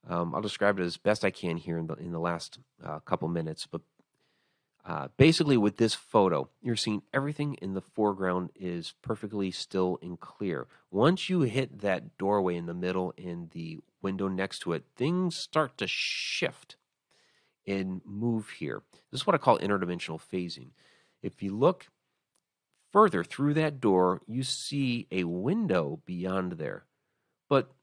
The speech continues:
behind that window is, is a chalkboard that's on the wall. What, what's going on there? That window is actually the exterior window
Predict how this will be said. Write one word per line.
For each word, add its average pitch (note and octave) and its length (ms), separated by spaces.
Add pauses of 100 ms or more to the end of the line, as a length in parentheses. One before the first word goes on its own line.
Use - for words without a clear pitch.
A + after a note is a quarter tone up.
(140)
behind D3+ 440
that B2 240
window G#2+ 560
is, A2 400
is G#2 220
a G2+ 60
chalkboard F2+ 600
that's E2+ 220
on F2 80
the F2 80
wall. D#2+ 360
What, C3 160
what's C#3 200
going A#2+ 260
on C3 220
there? - 160 (440)
That D#3+ 380
window G#2+ 680 (560)
is B2 260
actually F#2 800 (200)
the G#2+ 220
exterior D3 1120
window F2+ 680